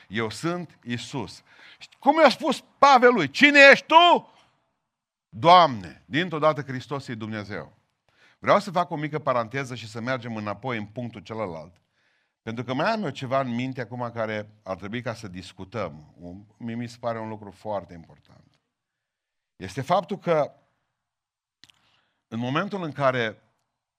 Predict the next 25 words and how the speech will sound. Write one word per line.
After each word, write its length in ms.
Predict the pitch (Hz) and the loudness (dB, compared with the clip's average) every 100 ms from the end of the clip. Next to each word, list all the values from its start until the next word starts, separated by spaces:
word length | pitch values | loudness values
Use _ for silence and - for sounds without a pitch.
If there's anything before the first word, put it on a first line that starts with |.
| _ _ _ | _ _ _
în 140 | - 117 | -12 -8
momentul 420 | 123 143 196 185 | -4 -6 -6 -8
în 120 | 131 | -10
care 440 | 123 127 120 104 - _ | -6 -4 -4 -6 -12 _
Dumnezeu 640 | 104 101 107 110 107 160 131 | -14 -10 -6 -8 -6 -6 -6
a 40 | |
fost 320 | - 143 127 | -8 -10 -10
înjurat, 760 | 123 104 95 104 107 80 _ _ _ _ _ _ _ _ - | -10 -10 -10 -8 -6 -8 _ _ _ _ _ _ _ _ -12
nu 120 | 131 | -10
s-a 140 | 143 | -10
clintit. 580 | 113 95 85 69 _ _ _ _ _ _ _ _ _ _ _ _ _ _ _ _ _ _ _ _ _ - _ _ _ _ _ _ | -12 -14 -16 -20 _ _ _ _ _ _ _ _ _ _ _ _ _ _ _ _ _ _ _ _ _ -20 _ _ _ _ _ _
Cerul 360 | - 160 196 175 | -8 -2 -2 -2
nu 120 | 190 | -6
s-a 160 | 190 165 | -8 -10
clintit 460 | 147 127 110 151 | -6 -8 -8 -10
în 100 | 151 | -8
momentul 460 | 127 120 135 151 135 | -6 -6 -8 -8 -10
în 120 | 120 | -10
care, 360 | 135 131 127 120 | -4 -4 -2 -8
probabil 600 | - 113 127 143 139 131 | -8 -4 -2 -4 -6 -10
că, 400 | - 117 110 - _ _ _ | -10 -6 -6 -8 _ _ _
uh, 400 | 85 90 87 82 _ _ _ _ _ _ _ _ _ _ _ _ _ _ | -12 -8 -8 -10 _ _ _ _ _ _ _ _ _ _ _ _ _ _
teologii 640 | - 123 113 139 180 104 98 | -8 -4 -2 -2 -4 -6 -12
de 260 | 98 92 _ _ _ | -10 -10 _ _ _
seamă, 640 | - - 123 95 78 71 | -16 -6 -4 -4 -8 -16